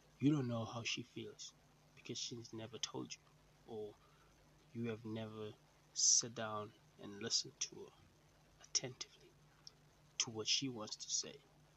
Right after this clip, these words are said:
to what, how she feels about you, or how you make her feel about herself or about you.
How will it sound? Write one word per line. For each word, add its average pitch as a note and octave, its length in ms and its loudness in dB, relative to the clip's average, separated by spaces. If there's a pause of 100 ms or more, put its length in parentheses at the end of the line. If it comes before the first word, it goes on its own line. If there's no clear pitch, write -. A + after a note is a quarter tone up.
(100)
to - 100 -4
what, A2 220 -4 (500)
how - 80 -4
she - 220 0
feels - 380 -8
about A2+ 420 -6
you, A2+ 80 -8
or G#2+ 140 -10 (120)
how A#2+ 220 -8 (840)
you A#2 140 -2
make A2 260 -2
her D3 140 0
feel G#2+ 300 -10 (840)
about A2+ 300 -4
herself - 360 -4 (320)
or G#2+ 220 -8
about - 240 -8
you. C#3+ 160 -2